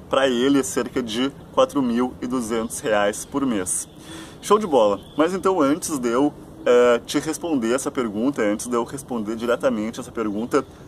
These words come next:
de qual é o benefício de construir por conta própria, eh, teve uma das perguntas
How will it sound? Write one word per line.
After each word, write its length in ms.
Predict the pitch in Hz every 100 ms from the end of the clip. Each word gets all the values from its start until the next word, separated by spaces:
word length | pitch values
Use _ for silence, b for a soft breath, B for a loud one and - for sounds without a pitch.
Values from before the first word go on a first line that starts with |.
| B
de 220 | 104 113 101 -
qual 220 | 143 139
é 60 | 127
o 80 |
benefício 720 | 139 143 135 - 117 120 -
de 100 | 117
construir 500 | 113 123 - 120 110
por 140 | 110 120
conta 340 | - 117 123
própria, 680 | - - 101 107 - 123 101 - B B B B -
eh, 140 | 123
teve 340 | 123 - 175 196
uma 120 | 180
das 140 | 170
perguntas 680 | 175 156 113 120 151 143 -